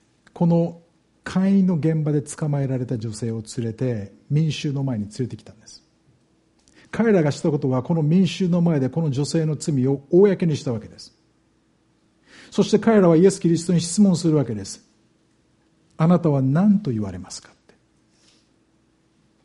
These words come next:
おそらく勝ち誇ったように大きな声でそのように質問したでしょう。そしてイエス・キリストの答えを待ってたんです。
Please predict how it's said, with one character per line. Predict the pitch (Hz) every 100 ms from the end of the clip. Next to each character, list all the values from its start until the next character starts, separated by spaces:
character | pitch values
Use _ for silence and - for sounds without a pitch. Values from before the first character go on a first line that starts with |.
| _ _ _ -
お | 170
そ | 170
ら | 170
く | 143
勝 | - -
ち | -
誇 | 190 185 190
っ |
た | 151
よ | 123
う |
に | 120
大 | 160 220 208
き | 202
な | 180
声 | 214 202
で | 175
そ | 165
の | 185
よ | 190
う | 175
に |
質 | 151 -
問 | 202 196
し | -
た | 202
で | 120
し | 101
ょ |
う。 | - _ _ _ _ _ _ _ _ _ _ _ _ - -
そ | 220
し | -
て | 196
イ |
エ | 196
ス・ | 196
キ |
リ | 196
ス | 175 -
ト |
の | 175
答 | 165 170 196
え | 175
を |
待 | 147 156
っ |
て | 170 -
た |
ん | 98
で | 80
す。 | -